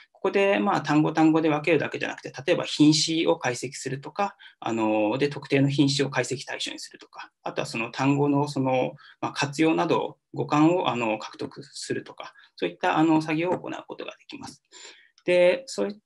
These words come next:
形態素解析を行った後は、その単語とか文章をですね、あの、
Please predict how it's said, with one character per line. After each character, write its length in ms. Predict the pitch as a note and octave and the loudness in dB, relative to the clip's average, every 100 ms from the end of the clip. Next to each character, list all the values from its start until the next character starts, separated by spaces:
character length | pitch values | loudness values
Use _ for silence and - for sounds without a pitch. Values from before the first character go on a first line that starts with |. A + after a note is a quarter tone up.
| - | 0
形 160 | G3+ | 2
態 140 | G#3 A3 | 2 -2
素 100 | A#3+ | 0
解 140 | A#3 | 0
析 260 | A#3 - B2 | 0 0 -2
を 60 | - | 0
行 100 | C#3 | 0
っ 220 | D3 C#3+ | 0 -2
た 100 | E3 | -6
後 220 | E3 C3 | -4 -2
は、 180 | C#3+ C#3 | 0 0
そ 160 | C#3+ | 0
の 80 | C#3 | 0
単 240 | C#3 E3 F3+ | 2 0 0
語 120 | G3 | -2
と 100 | A#3 | 0
か 100 | C#3 | 0
文 220 | - C#3+ | 2 2
章 180 | C#3+ - | 0 -4
を 80 | D2 | -8
で 80 | |
す 140 | - C#3 | -10 -6
ね、 240 | C3+ - - _ | -6 -6 -18 _
あ 140 | - | -6
の、 420 | A#2 A2 G#2+ G#2+ | -2 -2 0 0